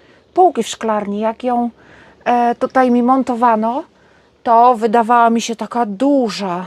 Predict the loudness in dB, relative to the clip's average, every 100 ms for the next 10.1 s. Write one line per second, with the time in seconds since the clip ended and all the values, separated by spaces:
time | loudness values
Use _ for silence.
0 | -10 -8 -4 -4 -6 -4 0 2 0 -2
1 | -2 0 4 4 4 0 -2 2 4 4
2 | 0 -4 -2 0 0 0 0 -2 -2 -4
3 | -2 -6 -10 -20 -20 -20 -20 -8 0 2
4 | 2 2 2 2 2 -2 -18 _ _ _
5 | _ -2 -2 -2 -2 2 2 4 4 4
6 | 2 0 0 2 0 0 -2 -4 -6 -6
7 | -6 -6 -4 -2 0 0 -2 -4 -8 -8
8 | -20 _ -8 -4 -2 -2 -2 -2 -2 -2
9 | 0 0 -2 -2 -8 -6 0 2 2 0
10 | -2